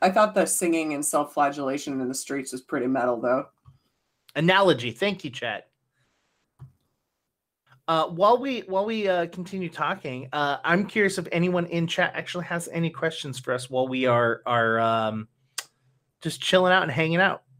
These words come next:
Speaker 1: Q and A, Q and A.
Speaker 2: Impromptu Q and A.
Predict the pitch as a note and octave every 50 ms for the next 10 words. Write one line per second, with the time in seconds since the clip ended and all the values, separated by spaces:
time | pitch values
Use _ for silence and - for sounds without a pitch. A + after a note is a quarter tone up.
0 | _ _ _ _ _ _ _ _ _ _ - - D4+ E4 C#4+ A#3 A3 B3 D4 C#4
1 | G#3+ F#3 F#3+ - - C#4+ D#4+ C4+ A3 A3+ B3+ D#4 C4+ F#3 D3 F#3 F#3+ - - _
2 | _ _ _ _ _ _ - A3+ C4 C#4 A#3 - - - A3+ A3+ A#3+ G3+ - -
3 | - A3+ F#3+ E3 - - - F#3 F3 E3+ E3 D#3 D3+ D#3 D#3 C#3 -